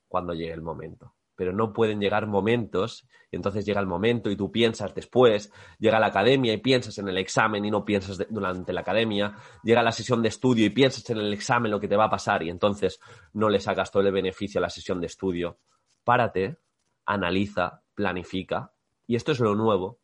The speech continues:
lo que no solemos hablar, visualízate, visualízate alcanzando la plaza y visualízate entregando los méritos, porque sé que lo vas a conseguir. Y espero que cuando lo consigas, vuelvas a este podcast y pongas cucurucho.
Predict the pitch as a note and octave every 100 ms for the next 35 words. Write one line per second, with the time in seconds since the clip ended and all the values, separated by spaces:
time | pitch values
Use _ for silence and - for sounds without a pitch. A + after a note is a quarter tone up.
0 | _ G2 G#2+ G#2+ A2+ - G2 F#2+ E2+ E2+
1 | F2+ - _ _ _ _ G2+ - F#2 G2+
2 | G2+ F#2 - C#2 _ _ _ _ F#2 F2+
3 | F2 G2 G#2 G2 - F#2 _ _ _ _
4 | F#2 F#2+ F2+ F#2 - F#2 F#2+ G2+ F#2 F2+
5 | E2+ - A2 F#2+ - F2 F2 E2+ F#2 F#2+
6 | F#2 E2+ F2+ F2+ E2 F2 F2+ F2 - A2+
7 | D3+ _ _ _ _ _ F#2+ - F2+ -
8 | G2+ A#2 F#2+ F2 F2 E2+ E2 E2 D#2 _
9 | _ _ - G#2 - E3+ E3 A#2+ G#2+ G2
10 | F#2+ F#2 A#2+ A#2 B2 - _ _ _ -
11 | G#2 A2+ A#2+ A2+ G2 - G2 G2 A2 C3
12 | - _ _ G2+ G2+ F#2 F#2 F#2 - _
13 | _ - G#2 F#2+ F2 D#2 -